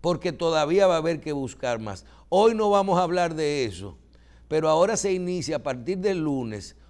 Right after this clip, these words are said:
un ciclo, un ciclo muy delicado de lo que tiene que ver con el problema del manejo de la economía y la pandemia en República Dominicana.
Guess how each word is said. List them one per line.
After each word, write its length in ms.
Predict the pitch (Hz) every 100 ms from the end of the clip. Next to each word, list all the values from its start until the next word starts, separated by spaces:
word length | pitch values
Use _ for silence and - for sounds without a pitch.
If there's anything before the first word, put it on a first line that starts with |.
| _
un 260 | 165 196 190
ciclo, 680 | - 185 175 120 120 95 71 - _ - _ - - - _ _ -
un 240 | - 196 185
ciclo 440 | 208 226 214 196
muy 360 | 175 196 247 247
delicado 960 | 214 190 147 175 190 214 208 196 - - -
de 120 | - 160
lo 140 | 160
que 140 | 156
tiene 360 | 120 165 180 185
que 160 | 165 151
ver 440 | 156 175 170 120 - - _ - -
con 180 | 156 151
el 120 | 147
problema 500 | 143 143 147 170 175
del 160 | 165 151
manejo 480 | 143 135 165 185
de 80 | 175
la 60 | 165
economía 680 | 156 147 143 135 156 180
y 40 | 175
la 180 | 151 -
pandemia 480 | 131 127 135 147
en 80 | 135
República 440 | 131 110 135 127 127
Dominicana. 760 | 123 117 110 87 92 85 78